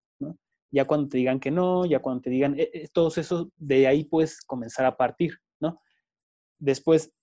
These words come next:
creas tu campaña en la que vas a estar comunicando constantemente quién eres, eh, qué necesidad vienes a cubrir, eh, cuáles son tus anuncios de marca, eh, etcétera.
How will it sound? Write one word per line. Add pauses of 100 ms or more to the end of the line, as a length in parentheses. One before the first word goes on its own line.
creas
tu
campaña (220)
en
la
que
vas
a
estar
comunicando
constantemente
quién
eres, (280)
eh,
qué
necesidad
vienes
a
cubrir, (280)
eh,
cuáles
son
tus
anuncios
de
marca, (240)
eh,
etcétera.